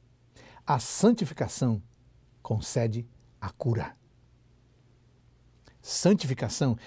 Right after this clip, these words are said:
é a obra da livre graça de Deus pela qual somos renovados em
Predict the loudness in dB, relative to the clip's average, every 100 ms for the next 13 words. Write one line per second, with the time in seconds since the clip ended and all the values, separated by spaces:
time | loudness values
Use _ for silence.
0 | -14 0 4 6 4 2 0 2 2 2
1 | 2 2 0 0 -2 6 6 6 0 2
2 | 2 2 -2 -10 2 4 4 2 2 4
3 | 2 4 4 4 -2 -6 -16 -2 0